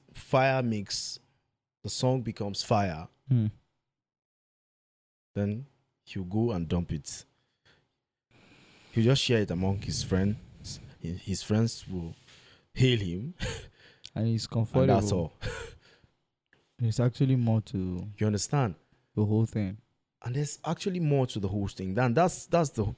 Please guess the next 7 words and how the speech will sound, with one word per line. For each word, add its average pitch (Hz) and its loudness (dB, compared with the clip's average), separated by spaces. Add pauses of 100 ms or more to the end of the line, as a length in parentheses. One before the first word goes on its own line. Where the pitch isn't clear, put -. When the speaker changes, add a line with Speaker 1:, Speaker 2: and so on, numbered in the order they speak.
(120)
Speaker 1:
that's, 143 2 (680)
that's 151 2
because 101 -2
they 98 0
are 95 2
not 123 2
taking 123 0